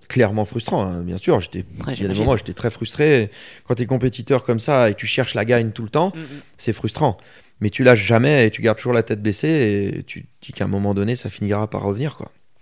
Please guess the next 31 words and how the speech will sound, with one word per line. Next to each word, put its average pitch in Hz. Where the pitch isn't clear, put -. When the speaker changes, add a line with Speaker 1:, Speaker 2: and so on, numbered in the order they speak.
Speaker 2:
Bah, -
surtout 214
qu'en 170
plus, 247
je -
pense 190
que -
t'as 127
été 120
rassuré 147
aussi 135
parce -
qu'on 123
a 113
parlé 120
de 110
deux 123
mille 123
quinze, 143
qui -
est 104
une 104
grosse 113
année 135
justement 131
où 120
tu 117
découvres 117
plein 120
de 117
choses. 240